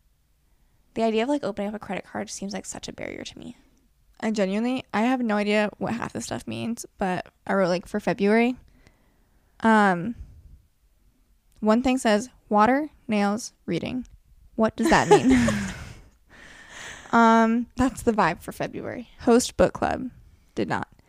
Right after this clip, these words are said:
Speaker 2: Go on one date from the wild. How would I control that? Um, and
Speaker 1: 'Cause
Speaker 2: then
Speaker 1: you could have approached from the wild.
Speaker 2: and then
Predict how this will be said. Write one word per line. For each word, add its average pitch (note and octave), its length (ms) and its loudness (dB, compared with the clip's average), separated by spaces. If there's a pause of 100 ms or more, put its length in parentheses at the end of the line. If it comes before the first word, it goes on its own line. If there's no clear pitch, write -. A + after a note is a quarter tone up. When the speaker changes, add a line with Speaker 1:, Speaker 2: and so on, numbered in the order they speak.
(300)
Speaker 2:
Go B3 180 4
on A3+ 480 0
one G#3+ 240 2
date F#3+ 300 -2 (240)
from G#3 220 -2
the G3 80 2
wild. - 400 -4 (340)
How G#3+ 240 0
would G#3+ 120 2
I G#3 200 2
control F3+ 360 -6
that? - 220 -6 (1900)
Um, G#3+ 320 0
and G3+ 80 -8
Speaker 1:
'Cause A3 100 -2
Speaker 2:
then G3+ 180 0
Speaker 1:
you G3+ 60 0
could A3 140 -2
have E3+ 80 -6
approached - 380 -10
from - 140 -14
the F3+ 80 -10
wild. D#3+ 400 -10 (580)
Speaker 2:
and A3 160 4
then G#3 400 6